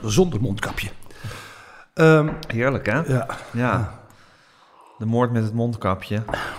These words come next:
Speaker 1: dat is ook een flink aangesnord.
Speaker 2: Ja.
Speaker 1: Eh, dus, eh, dat doe ik nog steeds. Op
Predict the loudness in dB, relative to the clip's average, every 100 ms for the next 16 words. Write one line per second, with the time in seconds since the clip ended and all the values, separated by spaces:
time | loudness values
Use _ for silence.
0 | -14 -20 -20 -20 -16 -14 -12 -12 -10 -10
1 | -10 -8 -8 -8 -12 -14 -14 -16 -20 -20
2 | -16 -2 2 4 2 -4 -12 -16 -16 -18
3 | -20 -20 -20 -20 -8 4 8 8 6 2
4 | -2 2 4 4 4 4 4 4 2